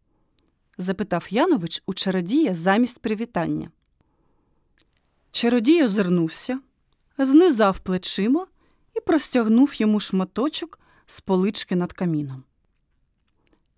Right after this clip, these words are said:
«Зараз ми цих ваших незваних гостей переловимо, і я їх віднесу кудись подалі». Янович дістав з корзини моток дротів і почав з них швидко плести маленькі клітки.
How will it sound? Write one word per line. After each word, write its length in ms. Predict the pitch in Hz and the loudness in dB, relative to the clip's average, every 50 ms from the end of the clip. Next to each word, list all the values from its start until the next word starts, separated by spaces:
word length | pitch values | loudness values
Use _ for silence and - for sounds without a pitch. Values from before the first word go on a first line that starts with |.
| _ _ - | _ _ -8
«Зараз 720 | 190 180 180 180 202 208 214 247 277 247 185 180 - - - | -6 -4 -2 0 2 4 4 4 4 2 0 -2 -4 -4 -2
ми 200 | 196 196 220 240 | -2 -2 -2 0
цих 300 | - - 240 - - 226 | 0 -2 -2 -2 -2 -2
ваших 460 | 208 214 226 254 - - 240 - - | 2 2 2 2 2 -2 -2 0 2
незваних 580 | 240 226 220 202 208 202 226 240 240 226 196 185 | 2 2 2 2 2 2 2 4 4 2 2 2
гостей 500 | 185 220 214 - - - - 233 220 214 | 2 2 2 2 0 2 2 2 2 2
переловимо, 880 | - 202 196 196 196 196 214 262 339 349 269 196 175 170 160 156 160 _ _ _ _ _ _ _ _ _ - | 2 0 2 2 2 4 4 4 4 4 2 2 2 0 0 -2 -4 _ _ _ _ _ _ _ _ _ 0
і 220 | 247 240 226 214 | 2 2 4 4
я 220 | 208 220 269 311 339 | 4 6 6 6 4
їх 180 | 311 - - | 2 0 0
віднесу 600 | 233 233 220 214 208 196 - - - - 277 302 302 | 0 2 4 4 4 4 2 2 2 4 4 4 2
кудись 420 | - - 185 165 185 196 - - | 2 0 2 2 2 2 0 -2
подалі». 520 | - - 180 170 165 160 156 151 151 156 - _ _ _ _ _ _ _ _ _ _ _ _ _ _ _ _ _ _ _ _ _ _ _ _ _ - | -2 -2 -2 -2 0 -2 -2 -4 -6 -10 -12 _ _ _ _ _ _ _ _ _ _ _ _ _ _ _ _ _ _ _ _ _ _ _ _ _ -4
Янович 540 | 214 254 339 403 370 262 196 202 190 - 190 | 0 0 2 4 4 4 2 0 -2 -2 -4
дістав 460 | 185 208 208 - - - 240 226 - | -2 -2 0 0 0 0 0 0 0
з 100 | - - | -2 -2
корзини 580 | - 214 208 208 196 185 196 208 190 180 175 | -2 -2 -2 0 0 0 2 2 4 4 4
моток 400 | 180 190 208 - - 196 175 165 | 2 2 0 0 0 -2 -2 -2
дротів 640 | 160 147 185 175 165 165 165 - - 370 - - _ _ _ _ _ _ _ _ _ - | -2 -2 -2 -2 -2 -2 -4 -6 -10 -12 -14 -20 _ _ _ _ _ _ _ _ _ -2
і 80 | 427 427 | -2 0
почав 560 | - - 359 330 - - - 349 349 339 294 | 2 2 0 0 0 0 2 4 4 4 4
з 80 | 254 | 4
них 200 | 247 262 247 233 | 4 4 4 4
швидко 600 | - - - 277 254 262 330 349 - - - 285 | 0 0 0 2 2 4 2 2 0 0 -2 -2
плести 540 | - - 220 220 - - - - - 262 269 | 0 0 -2 0 0 0 -2 0 2 4 4
маленькі 600 | 240 196 180 175 175 185 214 233 226 - - 196 | 6 6 4 2 2 2 2 2 2 0 -2 -8
клітки. 540 | - - 190 185 - - - - 160 156 | -6 -4 -6 -6 -6 -8 -14 -12 -12 -12